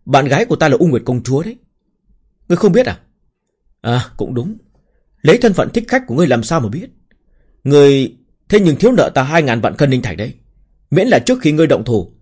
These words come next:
sớm chào hỏi ta một tiếng. Biết chưa?" Vương Khả trợn mắt nói. Gương mặt Trình Bạch Xuyên co rúm lại.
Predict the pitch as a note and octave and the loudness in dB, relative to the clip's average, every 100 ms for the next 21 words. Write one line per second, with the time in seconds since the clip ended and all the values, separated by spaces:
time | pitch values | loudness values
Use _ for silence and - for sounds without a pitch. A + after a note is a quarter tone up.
0 | _ - F3 B3 D#3 B2 A2+ A2 A#2 - | _ -2 0 2 2 2 0 -2 -2 -2
1 | C#3 F#3+ - _ _ _ _ - C#3 C3 | -2 -4 -12 _ _ _ _ -8 -6 -4
2 | G#2 - _ _ _ _ _ _ _ _ | -4 -8 _ _ _ _ _ _ _ _
3 | _ _ _ _ C3+ E3 C#3 F#2+ - A2+ | _ _ _ _ 0 2 2 -2 -2 -4
4 | B2 - G#2+ - _ _ _ _ _ _ | -6 -8 -10 -12 _ _ _ _ _ _
5 | _ _ _ _ _ _ - G3 F3 C3 | _ _ _ _ _ _ -2 0 2 2
6 | D3+ C3 A#2+ A2+ C#3 B2+ B2 C#3+ C3+ B2 | 2 0 0 -2 -2 -2 -2 0 0 0
7 | G#3+ G#2 | -6 -10